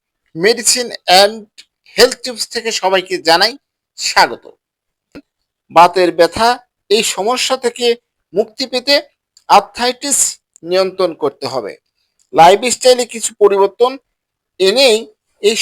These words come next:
সমস্যা সহজেই সমাধান করা যায়। এগুলো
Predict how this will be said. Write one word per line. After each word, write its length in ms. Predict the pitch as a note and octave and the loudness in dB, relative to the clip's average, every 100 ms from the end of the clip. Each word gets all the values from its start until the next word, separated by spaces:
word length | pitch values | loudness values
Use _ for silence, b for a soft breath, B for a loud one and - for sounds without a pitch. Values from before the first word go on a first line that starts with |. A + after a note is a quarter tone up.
| - | -4
সমস্যা 400 | G#3+ A#3 - C#4 C#4 _ _ _ _ | -2 -2 0 -2 -4 _ _ _ _
সহজেই 520 | - F#3+ B3+ C4 B3+ C4 _ _ _ | -12 0 2 2 0 -4 _ _ _
সমাধান 480 | - - A3+ A#3 A3+ A3 | -12 -2 0 4 4 4
করা 180 | G3 D#3 C3 | 2 2 2
যায়। 180 | G#2 - _ _ _ _ E3+ | -4 -8 _ _ _ _ -2
এগুলো 280 | F3 B3 | 0 0